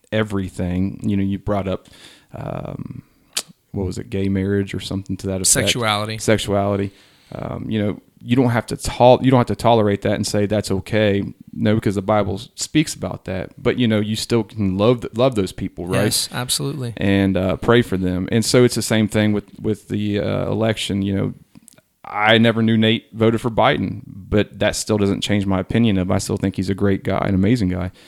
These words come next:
Speaker 1: And, and, and I think that sh-, we should practice that with everyone, you know, and, um, empathy is just, you know, just trying to understand why people voted the way they did or why, you know, this and that,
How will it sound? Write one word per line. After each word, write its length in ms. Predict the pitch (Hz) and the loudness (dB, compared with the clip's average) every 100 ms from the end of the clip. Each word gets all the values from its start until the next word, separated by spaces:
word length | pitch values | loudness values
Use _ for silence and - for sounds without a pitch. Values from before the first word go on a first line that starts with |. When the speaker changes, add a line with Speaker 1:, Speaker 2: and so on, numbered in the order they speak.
| - _ - | -20 _ -4
Speaker 1:
And, 220 | - 92 | 0 2
and, 180 | 101 98 | 2 2
and 160 | 98 98 | 2 0
I 60 | |
think 280 | - 113 104 | 2 0 2
that 380 | 107 104 - _ | 2 2 0 _
sh-, 200 | - - | -10 -6
we 140 | 113 113 | 0 2
should 320 | 104 98 92 - _ | 0 -4 -10 -20 _
practice 400 | - 98 98 - | 2 2 0 0
that 180 | 104 - | 2 2
with 180 | 101 - | 0 0
everyone, 580 | 110 110 101 90 90 98 | 2 4 2 2 -4 -4
you 160 | - 101 | -2 0
know, 240 | 98 101 | 2 2
and, 380 | 101 95 101 92 | 0 0 0 0
um, 460 | 90 87 82 104 - - - - - | -2 -2 -4 -6 -10 -20 -20 -10 0
empathy 480 | 117 107 - 110 | 2 2 0 0
is 140 | 104 95 | 0 0
just, 240 | 104 - | -4 -2
you 80 | 110 | -2
know, 120 | 104 - - - - | -2 -4 -14 -18 -8
just 360 | 101 - - - - _ _ _ _ _ | -6 -6 -8 -16 -20 _ _ _ _ _
trying 280 | - 117 113 | -2 4 4
to 80 | - | 4
understand 640 | 110 98 - 110 107 107 90 | 2 0 0 2 4 2 0
why 400 | 101 104 104 104 | -2 2 4 4
people 520 | 107 - 101 98 107 - _ | 2 0 -2 -2 -6 -14 _
voted 320 | 104 104 98 98 | -4 0 0 0
the 80 | |
way 140 | 98 98 | 0 0
they 120 | 95 | 0
did 200 | 95 92 | 0 -2
or 60 | 92 | 0
why, 260 | 95 104 | 2 2
you 140 | 101 101 | 4 2
know, 180 | 92 95 | 0 0
this 240 | 98 - | -2 0
and 80 | 95 | 0
that, 320 | 95 95 | 2 -2